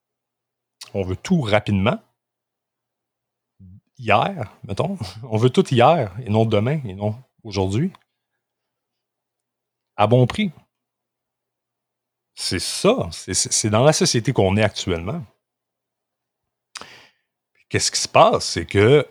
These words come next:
de cette façon-là, on, on, disons qu'on on contribue, veut, veut pas, euh, sans se lancer des pierres, on contribue à ce, à ce,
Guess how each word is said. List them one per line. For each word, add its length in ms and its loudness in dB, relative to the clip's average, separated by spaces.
de 240 -4
cette 200 2
façon-là, 640 2
on, 360 0
on, 540 -16
disons 380 0
qu'on 280 -8
on 100 -2
contribue, 560 0
veut, 180 0
veut 160 -2
pas, 200 4
euh, 540 -6
sans 200 -2
se 120 -2
lancer 360 -2
des 120 -4
pierres, 400 0
on 120 2
contribue 720 2
à 160 -4
ce, 680 -2
à 60 -12
ce, 220 -2